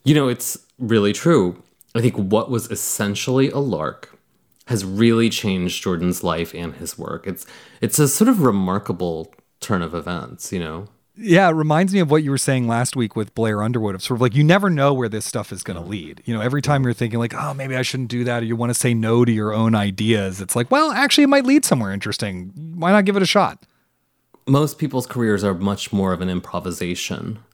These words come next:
Speaker 1: than they're willing to allow, and it's only in hindsight that you can construct a narrative.
Speaker 2: Yeah, totally. I was also struck by listening to this interview, how social it is, you know, the social component of the job. I mean,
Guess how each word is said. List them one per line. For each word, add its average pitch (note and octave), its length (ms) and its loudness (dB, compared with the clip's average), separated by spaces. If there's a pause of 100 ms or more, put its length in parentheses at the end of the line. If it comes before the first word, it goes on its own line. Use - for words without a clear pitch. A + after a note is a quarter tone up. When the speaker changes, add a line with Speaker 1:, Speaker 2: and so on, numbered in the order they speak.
(100)
Speaker 1:
than F#2 280 0
they're F2+ 140 -2
willing E2+ 360 -6
to F2+ 220 -6
allow, E2 420 -4
and F2 100 -6
it's E2+ 100 -10
only G#2 280 0
in F2+ 80 -2
hindsight F#2+ 560 -4
that C#2+ 100 -8
you C#2+ 100 -10
can - 160 -8
construct - 600 -4 (280)
a F#2 80 -4
narrative. E2+ 800 -4 (460)
Speaker 2:
Yeah, A#2+ 240 2
totally. F#2+ 500 -6 (340)
I D3+ 80 2
was D#3+ 140 4
also G#3 380 -2
struck E3 340 0
by B2+ 160 2
listening A#2 400 -2
to G#2+ 60 -12
this G#2+ 180 -6
interview, G#2 640 -6 (300)
how D3 120 0
social D#3+ 480 0
it G2+ 80 -6
is, D#2 180 -14
you C#3+ 60 -2
know, C3 60 -2
the A#2+ 100 -4
social D#3+ 560 2
component A#2+ 500 0
of G#2 80 -4
the G#2+ 100 -4
job. G2+ 340 0
I D#3 40 4
mean, D#3 160 6